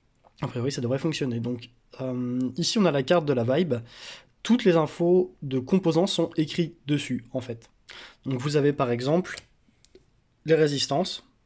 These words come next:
qui sont les espèces de petits rectangles avec les pattes de côté, d'un côté et de l'autre, avec marqué, euh, sept K cinq, sept K cinq, quatre M sept. Donc sept K cinq, c'est pour sept virgule cinq kilo ohms.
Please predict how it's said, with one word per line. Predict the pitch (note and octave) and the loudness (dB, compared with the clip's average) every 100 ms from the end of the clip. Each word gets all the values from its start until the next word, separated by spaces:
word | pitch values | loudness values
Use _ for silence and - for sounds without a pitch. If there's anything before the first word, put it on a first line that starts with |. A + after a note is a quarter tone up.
| _ - | _ -14
qui | A2 | -8
sont | D3 | -2
les | C3 | -2
espèces | A#2 C#3 | -2 -4
de | A#2+ | -2
petits | A#2+ D3+ - | -4 -4 -2
rectangles | D#3 D3 D#3 D3+ | 0 0 -2 0
avec | C3 A#2+ A#2 | 0 -2 -4
les | A#2 | -4
pattes | C#3+ C#3 - | -4 -4 -6
de | B2+ | -4
côté, | B2+ B2+ C3+ C3 - - | -4 -2 -2 -4 -8 -8
d'un | C3+ | -4
côté | C3+ C3 | -4 -2
et | A#2+ | 0
de | B2 | 2
l'autre, | F#3+ - - | 0 -2 -10
avec | B2 A#2+ | -8 -6
marqué, | A#2+ A#2 A#2 D3+ | -4 -6 -4 0
euh, | D3+ | 0
sept | A#2+ - B2 | 0 -4 -4
K | - A#2 | -4 -4
cinq, | - D3 | -4 -4
sept | C#3 B2 | -4 -6
K | B2+ | -6
cinq, | A#2+ D#3 - - | -4 -6 -6 -4
quatre | D#3+ - | -4 -2
M | B2 | -2
sept. | A#2 F#3 - - - - - - | 0 -2 -4 -18 -18 -18 -10 -4
Donc | C#3 | -2
sept | - G3+ | -2 0
K | E3+ D3+ | 0 0
cinq, | G3 G#3 | 0 0
c'est | C#3+ | -2
pour | C#3+ | -4
sept | - F#3 | 0 0
virgule | D3+ D#3+ D3 C#3+ | 0 0 0 -4
cinq | - E3+ F3+ - - | -2 -2 -2 -4 -10
kilo | - D#3 C#3 C3 | -4 0 2 2
ohms. | D#3 G3+ G3+ | 4 4 4